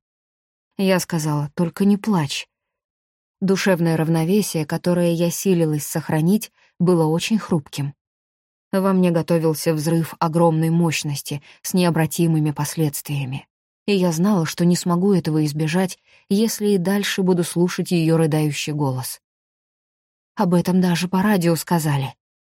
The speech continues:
«Ну, конечно», — ответила я, но подумала при этом: «А ведь мои родители никогда не слушали радио». Впрочем,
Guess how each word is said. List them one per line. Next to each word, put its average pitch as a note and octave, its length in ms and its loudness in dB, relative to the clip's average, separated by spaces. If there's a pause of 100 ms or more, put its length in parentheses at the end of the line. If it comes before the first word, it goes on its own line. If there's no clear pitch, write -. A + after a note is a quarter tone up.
(460)
«Ну, F#3+ 120 2
конечно», — D#3+ 600 -2 (300)
ответила F3+ 560 0
я, F#3 280 0 (360)
но F#3+ 140 4
подумала F#3 460 2
при D#3 180 0
этом: C#3+ 320 -2 (380)
«А E3 100 -2
ведь D3+ 240 -2
мои E3 220 0
родители E3+ 540 0
никогда F3 440 0
не F#3+ 100 0
слушали G3+ 520 -4
радио». D3 420 -2 (560)
Впрочем, G3 640 -2